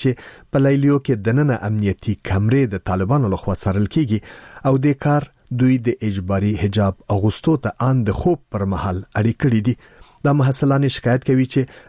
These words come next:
له تور رنګ پرته د نورو رنګونو حجاب د اغوستو اجازه نه لري او ورته ویل شوي که حجاب ونه غوندي، د لیلیې مسؤلان یې له لیلیې څخه په شړلو ګواښي. د دې محصلانو په وینا د طالبانو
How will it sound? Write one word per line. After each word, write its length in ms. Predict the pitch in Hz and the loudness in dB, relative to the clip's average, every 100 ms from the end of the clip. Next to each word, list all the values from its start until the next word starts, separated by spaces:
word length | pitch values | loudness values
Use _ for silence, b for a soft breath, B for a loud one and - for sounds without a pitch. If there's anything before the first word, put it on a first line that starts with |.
| 120 | -2
له 60 | 117 - 143 | -2 0 0
تور 160 | 131 120 | 0 0
رنګ 180 | 127 123 - | 0 -2 0
پرته 260 | 147 135 101 92 | -2 0 -4 -2
د 100 | 101 | 0
نورو 260 | 117 147 131 98 | 2 2 2 0
رنګونو 400 | 98 98 98 82 | -2 -2 -2 0
حجاب 420 | 107 131 135 117 | 0 2 0 -2
د 40 | 90 | -4
اغوستو 420 | 85 98 - 151 - 92 | -4 -8 -2 -2 -2 -4
اجازه 300 | 101 98 127 | 0 2 2
نه 100 | 170 | 2
لري 140 | 117 120 B B B B | 2 -2 B B B B
او 60 | 160 | 0
ورته 240 | 160 156 143 | 0 2 2
ویل 160 | 139 - | 0 0
شوي 180 | 170 160 - | 0 0 0
که 100 | 147 - | -2 0
حجاب 420 | 107 104 160 127 | -2 0 0 0
ونه 180 | 104 107 101 | 0 0 0
غوندي، 240 | 107 101 98 B B 117 | 2 0 -2 B B 0
د 100 | 104 | 2
لیلیې 420 | 101 98 95 101 98 | 2 2 2 2 0
مسؤلان 520 | 90 - 117 123 123 | -2 0 2 2 2
یې 80 | 117 113 | 2 0
له 80 | 98 95 | 0 0
لیلیې 400 | 92 95 110 104 - | 0 2 2 0 -4
څخه 180 | - 92 - | -6 -8 -4
په 120 | - | -2
شړلو 320 | 113 143 117 92 | 0 2 0 0
ګواښي. 340 | 110 104 - 110 B B B | -2 0 -2 -2 B B B
د 20 | 120 | 0
دې 120 | 113 | 2
محصلانو 440 | 104 117 135 139 135 123 | 2 0 2 2 0 0
په 100 | 113 | 2
وینا 200 | 127 131 | 2 0
د 80 | 120 - | -2 -2
طالبانو 440 | 92 98 117 113 | -2 0 0 0